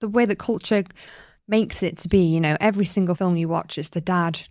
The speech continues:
walking the bride up the aisle and having a little cry and that special moment. And my heart really does break for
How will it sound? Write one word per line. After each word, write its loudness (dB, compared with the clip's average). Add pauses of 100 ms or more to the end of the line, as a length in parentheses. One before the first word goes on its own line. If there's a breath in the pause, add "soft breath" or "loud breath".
(240)
walking 2
the -4
bride -4
up -4
the -4
aisle -4
and -4
having -6
a -2
little -2
cry -2
and -4
that -6
special -4
moment. -2 (760 soft breath)
And -2
my 2
heart 2
really 4
does -2
break 0
for 0